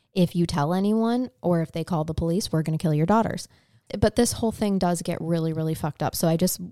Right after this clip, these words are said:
not only do I, is it a trigger alert for murder, but you're gonna be triggered by some of the events that go down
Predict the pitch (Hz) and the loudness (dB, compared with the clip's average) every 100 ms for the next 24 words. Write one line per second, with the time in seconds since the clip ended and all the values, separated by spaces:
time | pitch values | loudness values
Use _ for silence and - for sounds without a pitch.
0 | - 202 196 226 - 220 220 214 190 180 | -2 0 2 2 2 2 2 2 2 2
1 | 165 160 151 175 175 165 - 165 156 156 | 2 0 -2 -2 -2 -4 -4 -4 -2 0
2 | 151 151 - 151 151 151 180 190 185 - | 0 -2 -4 -4 -2 0 0 0 0 -2
3 | 185 190 220 247 214 190 - 175 165 160 | -4 0 2 2 0 -2 -2 -2 -2 -2
4 | 156 151 156 - - _ - 254 247 220 | -2 -2 -4 -10 -20 _ 0 2 4 2
5 | 180 160 151 - - 147 139 131 120 98 | 2 0 -2 -4 -6 -2 -2 -2 -2 -4